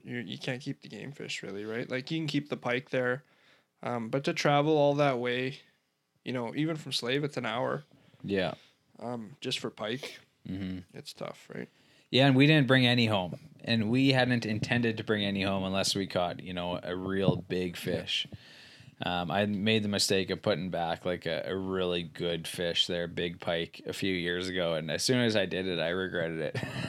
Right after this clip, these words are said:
Speaker 2: <laughs>
Speaker 1: Yeah, there's some big uns in that lake.
Speaker 2: Yeah. But, and you know what? We, we mounted some big fish from that lake, I remember, but this was several years ago.
Speaker 1: Yeah.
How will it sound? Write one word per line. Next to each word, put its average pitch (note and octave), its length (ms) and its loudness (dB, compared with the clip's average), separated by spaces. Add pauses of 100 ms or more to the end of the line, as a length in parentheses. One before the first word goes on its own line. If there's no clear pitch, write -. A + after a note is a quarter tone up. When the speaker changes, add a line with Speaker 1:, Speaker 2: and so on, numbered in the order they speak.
(140)
Speaker 2:
<laughs> - 560 0 (460)
Speaker 1:
Yeah, C#3+ 160 2
there's E3 200 4
some G3 140 4
big C#3+ 220 4
uns C#3+ 200 2
in C3 80 0
that A#2+ 220 2
lake. A#2 280 -2 (140)
Speaker 2:
Yeah. - 420 0 (540)
But, C#3+ 180 8
and E3 220 6
you E3+ 80 8
know E3 120 8
what? D#3+ 120 8
We, D3+ 240 10
we C#3 240 8
mounted C3+ 520 6
some G#2+ 220 2
big G#2+ 320 2
fish G2+ 260 2
from A2 180 -2
that F2+ 220 4
lake, E2 280 0
I F2+ 60 0
remember, F#2+ 400 0 (140)
but B2+ 200 0
this D3+ 180 6
was D3 220 6
several A2+ 500 6
years G2 340 4
ago. A#2 280 4 (120)
Speaker 1:
Yeah. C#3 220 -6